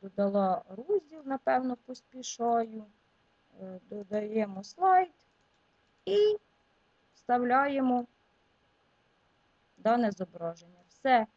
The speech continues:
у нас є презентація і є ось така схема, яка нам необхідна до нашого уроку. Е, далі, е, ми можемо також цю схему, знову ж таки, якщо ми використовуємо,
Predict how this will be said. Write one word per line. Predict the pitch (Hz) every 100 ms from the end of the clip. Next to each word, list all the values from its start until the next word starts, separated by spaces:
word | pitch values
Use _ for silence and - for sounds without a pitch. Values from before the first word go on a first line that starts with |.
| _ _ _
у | 226
нас | 254 233 - -
є | 226 220
презентація | 247 277 330 349 415 427 - 381 349 339 _ _ 311
і | 339
є | 349 381
ось | 349 311
така | - - 240
схема, | - - 208 220 226
яка | 208 - 262
нам | 269 226 240 240 _ _
необхідна | 220 220 - - 285 247 240 220
до | 240 247 226
нашого | 190 214 - 226 220 214 -
уроку. | 254 220 165 _ - _ _ _ _ _ _
Е, | - 220 220
далі, | 226 330 302 247 226 208
е, | 196 - 220 214 214 220
ми | 233 269 349
можемо | 359 370 330 330 320
також | - 320 - 311 -
цю | 311
схему, | - - 403 392 311
знову | 269 294 277
ж | -
таки, | 247 -
якщо | 247 - 262
ми | 254
використовуємо, | 240 254 240 - 254 240 240 233 226